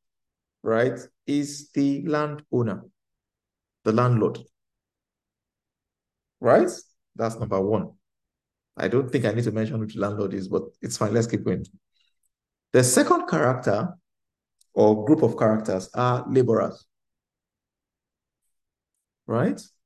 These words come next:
Now, there is another character who we see in verse eight, the steward.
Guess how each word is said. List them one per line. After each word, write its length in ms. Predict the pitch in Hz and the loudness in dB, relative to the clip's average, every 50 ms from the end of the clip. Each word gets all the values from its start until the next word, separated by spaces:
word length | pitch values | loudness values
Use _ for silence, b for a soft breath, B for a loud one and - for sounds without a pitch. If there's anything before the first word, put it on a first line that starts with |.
| _ _ _ _ _ _ _ _ _ _ _ _ - - | _ _ _ _ _ _ _ _ _ _ _ _ -6 -2
Now, 200 | 160 151 113 107 | 0 0 0 -2
there 300 | 104 110 143 143 143 143 | 2 4 6 6 6 6
is 580 | 139 139 139 139 139 - - - - - - _ _ _ _ _ _ - | 6 4 2 0 -6 -10 -12 -14 -16 -20 -20 _ _ _ _ _ _ -4
another 380 | 139 139 160 208 294 330 302 320 | -2 2 4 4 6 4 4 2
character 680 | - - 135 123 120 120 117 - 120 107 98 98 - _ _ _ _ _ _ _ _ _ _ _ _ _ _ - | 2 2 2 4 4 2 0 0 0 0 0 -2 -4 _ _ _ _ _ _ _ _ _ _ _ _ _ _ 4
who 120 | 208 220 | 4 6
we 120 | 233 - | 6 6
see 680 | 127 - - - - - 170 170 170 170 170 170 175 170 - - _ _ _ _ _ - | 4 4 0 -2 0 2 4 6 6 6 6 4 2 -2 -6 -18 _ _ _ _ _ -4
in 220 | 131 135 127 120 | -2 0 2 4
verse 380 | 117 120 117 120 120 - - - | 4 4 4 2 0 -6 -10 -6
eight, 240 | - 131 - - - - - - - _ _ - | -6 -6 -6 -6 -10 -14 -16 -16 -18 _ _ -4
the 120 | - 113 | -2 -2
steward. 520 | 110 - - - 156 123 113 110 - - | -2 -2 -4 -2 0 2 4 2 2 0